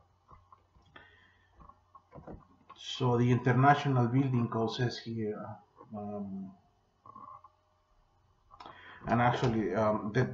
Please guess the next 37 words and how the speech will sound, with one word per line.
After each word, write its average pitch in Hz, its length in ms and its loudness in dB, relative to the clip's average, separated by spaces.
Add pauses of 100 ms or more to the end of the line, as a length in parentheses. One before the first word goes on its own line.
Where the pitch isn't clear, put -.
the, 127 120 2
you 117 280 -2
see 127 180 -2
the 113 120 2
tab-, 113 440 -2
uh, 104 300 0
the, 107 220 0
the 104 80 -4
quantities 113 600 -6
are 107 120 -6
very 104 240 -4
different. 104 480 -10
Actually, 95 380 -10 (360)
he 101 220 -8 (200)
put - 140 -20
some 104 300 -12
tables 107 340 -10
here 104 180 -12
as 104 120 -14
well, 107 280 -12 (520)
and 107 220 -4
they 120 160 2
differ 110 320 -4
a 95 140 -4
lot. - 220 -4 (160)
<laughs> - 320 -2 (540)
Absolutely, 101 580 -8 (100)
uh, 95 200 -8 (260)
there, 104 140 -8
there 113 180 -4
is - 120 -8
a 104 120 -12 (140)
bi-, 127 200 0
a 107 80 -10
big - 300 -10
difference. 92 460 -12
Actually, 101 560 -8